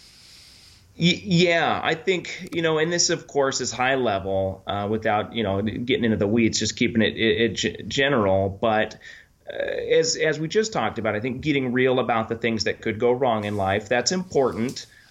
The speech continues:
Um, but I think it's also important, and this maybe applies even more to, to a young person starting out in life, is talking about your goals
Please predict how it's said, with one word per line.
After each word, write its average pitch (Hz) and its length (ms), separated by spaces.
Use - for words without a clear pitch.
Um, 113 500
but 170 160
I 180 80
think 359 180
it's - 140
also 202 260
important, 147 340
and 147 80
this 190 200
maybe 147 260
applies 127 440
even 117 200
more 117 300
to, 117 240
to 117 180
a 110 40
young 113 200
person 107 320
starting 104 320
out 110 140
in 107 80
life, 104 300
is 120 440
talking 190 280
about 180 240
your 175 100
goals 127 560